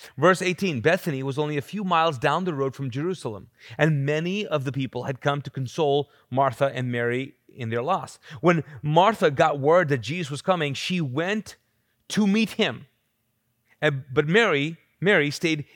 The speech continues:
in the house." So now you got Mary and Martha,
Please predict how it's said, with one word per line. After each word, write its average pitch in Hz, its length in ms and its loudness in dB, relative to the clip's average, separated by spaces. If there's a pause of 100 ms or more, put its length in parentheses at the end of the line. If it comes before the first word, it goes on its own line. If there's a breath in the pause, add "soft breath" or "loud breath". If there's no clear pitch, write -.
(120 soft breath)
in 202 200 0
the 208 80 4
house." - 540 -4 (640 soft breath)
So - 140 -2
now 185 180 2
you 170 140 0
got 151 180 8
Mary 151 340 2
and 214 100 2
Martha, 127 420 0